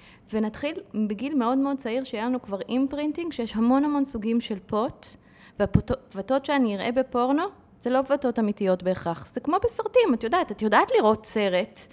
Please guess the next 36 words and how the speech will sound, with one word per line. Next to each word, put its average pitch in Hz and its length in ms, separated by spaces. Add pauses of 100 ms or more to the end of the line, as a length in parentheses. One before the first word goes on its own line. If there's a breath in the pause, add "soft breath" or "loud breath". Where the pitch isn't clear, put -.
(140 loud breath)
אימה 208 460
ולהגיד 196 440
לעצמך, 247 480 (480 loud breath)
"זה 202 140
רק 262 220
סרט, 370 460
זה 220 140
רק 330 200
סרט." 269 540 (120)
את 220 80
יודעת 285 320
לראות 294 300
קומדיה 247 520
שמישהו 233 360
נופל 254 460
על, 247 180
לא 208 60
יודעת 240 240
מה, 214 120
בננה, 226 600 (340 loud breath)
ולא 214 720
נפתח 262 500
לו 262 60
הראש, 330 500
את - 60
יודעת 262 180
לצחוק 254 400
על 285 60
זה 220 140
בטירוף, 185 720
נכון? 262 240 (100)
אבל 427 80
את 392 100
יודעת 539 220
שזה 247 200
לא 277 60